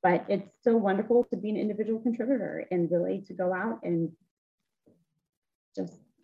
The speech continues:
do amazing work. So just really think about the bigger picture, 'cause you're taking on more responsibility, and you're taking on responsibility that as much as you try to help guide and train and educate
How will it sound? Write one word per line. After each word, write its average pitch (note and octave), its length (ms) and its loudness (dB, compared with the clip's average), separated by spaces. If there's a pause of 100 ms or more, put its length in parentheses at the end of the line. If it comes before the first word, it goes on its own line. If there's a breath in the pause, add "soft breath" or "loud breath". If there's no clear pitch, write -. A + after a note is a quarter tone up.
(800)
do F#3+ 100 0
amazing F#3 440 2
work. F3 280 0 (260)
So F3+ 340 4
just A#3 160 -10
really D4 180 6
think D4 200 2
about G#3 240 2
the G3+ 40 -2
bigger G3 280 0
picture, - 440 -8
'cause F#3 140 -8
you're F3+ 80 -2
taking F#3+ 400 -2
on D#3 80 2
more D#3+ 160 2
responsibility, E3+ 840 0 (500)
and E3+ 360 6 (100)
you're F3+ 100 0
taking E3+ 420 2
on E3 100 4
responsibility E3 920 0
that D#3+ 220 -2
as F3 140 -2
much F#3 220 -2
as F#3+ 140 -2
you F3 120 -4
try F3 480 2 (100)
to E3 240 0 (340)
help G3+ 300 2 (400)
guide F3+ 400 4
and D#3+ 220 0
train F3 520 4
and - 160 -4
educate F3+ 600 -4